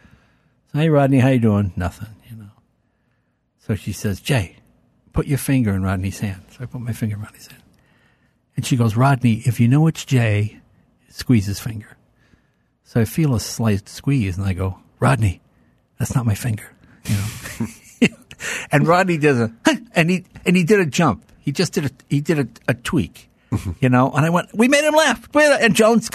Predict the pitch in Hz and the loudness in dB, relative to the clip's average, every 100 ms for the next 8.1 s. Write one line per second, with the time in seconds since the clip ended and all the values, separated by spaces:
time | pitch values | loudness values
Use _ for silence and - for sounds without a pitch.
0 | 151 - 165 139 185 170 151 131 - 139 | -4 0 0 4 2 4 2 2 2 4
1 | 151 415 440 466 359 277 - - 269 311 | 4 4 4 2 2 0 -4 0 2 2
2 | 277 285 285 285 247 240 233 - 185 180 | 2 2 2 2 4 2 0 -2 0 0
3 | 151 165 175 170 196 214 285 147 - - | -2 0 2 2 4 6 6 2 -2 -18
4 | - 104 98 151 180 180 170 147 139 135 | -8 0 2 4 4 4 4 4 4 4
5 | 123 117 - - _ _ _ _ 135 127 | 2 -2 -10 -14 _ _ _ _ -4 -2
6 | 117 117 135 113 92 - 90 90 - 95 | -4 -4 0 0 -2 -4 -4 -4 -8 -14
7 | 95 - - _ _ - _ _ 180 160 | -14 -18 -20 _ _ -20 _ _ 4 4
8 | 156 | 2